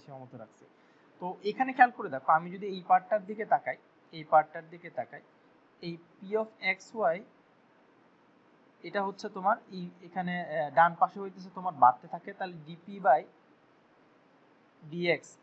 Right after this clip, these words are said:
এটা অবশ্যই জিরো হবে, জিরোর চেয়ে বড় হবে, right? এটা অবশ্যই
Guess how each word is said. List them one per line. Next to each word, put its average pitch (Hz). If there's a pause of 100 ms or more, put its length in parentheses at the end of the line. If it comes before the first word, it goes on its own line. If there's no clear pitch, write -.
এটা 190
অবশ্যই 190
জিরো 151
হবে, 151 (580)
জিরোর 151
চেয়ে 180
বড় 143
হবে, 143
right? 160 (920)
এটা 151
অবশ্যই 175